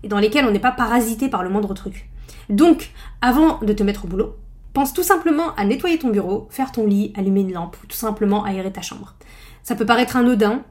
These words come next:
mais ta concentration te dira merci. Neuvième et avant-dernière clé, bouger, bouger. On le sait, le sport c'est bon pour le corps, le cœur, les poumons, mais c'est aussi bon pour ton cerveau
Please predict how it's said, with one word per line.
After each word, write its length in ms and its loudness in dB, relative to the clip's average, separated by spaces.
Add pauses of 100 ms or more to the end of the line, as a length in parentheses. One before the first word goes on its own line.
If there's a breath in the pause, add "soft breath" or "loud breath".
mais 400 2 (120)
ta 100 -6
concentration 600 -4
te 80 -4
dira 220 -2
merci. 320 -8 (260)
Neuvième 460 8
et 60 6
avant-dernière 580 2
clé, 400 -2
bouger, 600 0
bouger. 440 -6 (240)
On 80 0
le 60 0
sait, 380 2
le 100 0
sport 300 -2
c'est 120 -2
bon 140 -4
pour 140 -8
le 80 -6
corps, 260 -6
le 100 -6
cœur, 260 -6
les 120 -8
poumons, 340 -6 (280 loud breath)
mais 220 8
c'est 140 4
aussi 220 0
bon 140 0
pour 120 -4
ton 100 -4
cerveau 420 0